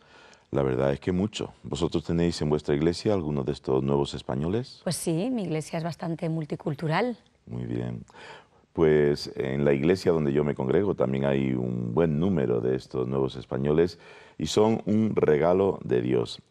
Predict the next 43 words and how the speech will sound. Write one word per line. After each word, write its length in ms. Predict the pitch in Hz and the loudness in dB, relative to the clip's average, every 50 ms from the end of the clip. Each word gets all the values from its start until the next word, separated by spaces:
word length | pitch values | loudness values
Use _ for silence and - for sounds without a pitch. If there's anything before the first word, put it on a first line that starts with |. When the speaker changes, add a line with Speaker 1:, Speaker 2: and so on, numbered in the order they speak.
| - - - | -14 -6 -2
Speaker 1:
La 100 | 76 76 | 0 2
mayoría 280 | 76 78 80 95 113 107 | 4 4 4 4 4 4
de 60 | 101 | 4
iglesias 300 | 90 95 90 - 80 71 | 2 2 0 0 -2 0
evangélicas 680 | 78 71 65 65 65 - - 113 110 90 - 69 65 | 0 0 0 0 -2 -4 -2 -2 -2 0 -2 -2 -2
en 80 | 69 65 | -2 -8
España 400 | 64 65 - 95 98 92 82 80 | -8 -6 -4 -2 0 0 2 0
han 140 | 85 85 80 | 0 0 -2
crecido 560 | - 78 73 71 - - - - 135 113 82 | 0 2 0 0 0 -2 -2 0 2 2 2
bastante 520 | 69 67 - - - 110 104 90 73 64 | 2 2 -2 -4 -6 -4 -4 -4 -4 -2
gracias 460 | 60 62 65 65 - - 69 - - 67 | -2 -2 -2 -4 -6 -8 -10 -8 -6 -4
a 40 | |
la 120 | 65 65 64 | -4 -2 -2
inmigración 880 | 62 62 62 60 57 58 64 - 73 73 71 69 65 62 62 60 57 55 | -2 -2 -2 -2 -4 -4 -6 -4 -2 -2 -2 0 -2 -2 -4 -4 -6 -2
desde 540 | 55 64 62 58 58 62 62 62 52 - 60 | -2 -2 -2 0 0 0 0 0 0 0 0
el 100 | 62 67 | 0 0
este 240 | 69 - - 73 | 0 0 -2 -2
de 60 | 67 65 | 0 2
Europa 400 | 67 76 76 - - - 80 78 | 4 4 2 2 2 0 0 0
y 80 | 73 | 0
Latinoamérica. 800 | 64 62 - 64 62 58 60 76 107 113 101 69 - 69 60 53 - - - - - - - - - - - - - | -2 -6 -6 -6 -6 -4 -2 0 0 0 0 2 2 2 0 0 -2 -10 -20 -20 -20 -20 -20 -20 -20 -20 -20 -14 -6
Ha 120 | - - 120 | -2 -2 0
sido 180 | 123 - 139 | 2 4 4
el 80 | 143 120 | 6 4
resultado 420 | 110 98 - 95 80 - 98 98 | 4 2 2 0 2 2 2 2
natural 460 | 95 87 76 - 69 73 73 69 64 58 | 2 0 0 2 2 4 4 4 2 0
del 140 | 60 60 | -2 -2
servicio 760 | - - - 67 60 65 73 69 - - 76 73 71 69 67 65 | -4 -6 -6 -6 -4 -4 -4 -6 -4 -2 0 2 4 4 2 2
de 120 | 60 58 | 2 0
ayuda 380 | 67 73 107 110 95 95 98 - | 0 2 2 2 2 2 0 -2
que 100 | 69 64 | -6 -8
se 120 | - 64 | -6 -4
les 200 | 58 58 60 - | -4 -4 -2 0
ha 80 | 67 64 | 0 0
ofrecido, 580 | 64 - - 65 - - 87 85 80 80 76 - - - - - - - _ | 0 0 -6 -10 -4 0 2 4 4 4 2 0 -10 -20 -20 -20 -20 -16 _
pues 320 | - - 78 78 73 69 71 | 2 4 4 4 4 2 0
muchos 340 | 76 92 120 135 - 127 | 2 2 2 2 2 2
de 80 | 101 104 | 2 2
los 200 | 101 101 - - | 2 0 0 -2
inmigrantes 480 | 104 104 101 101 98 95 90 - 98 85 | -2 0 0 0 0 0 2 0 2 2
llegaron 340 | 73 71 73 76 82 82 | 4 2 2 2 0 0
a 60 | 80 78 | -2 -2
España 580 | - - - 78 73 76 76 80 85 87 - | -4 -4 -2 -2 0 0 2 2 2 2 0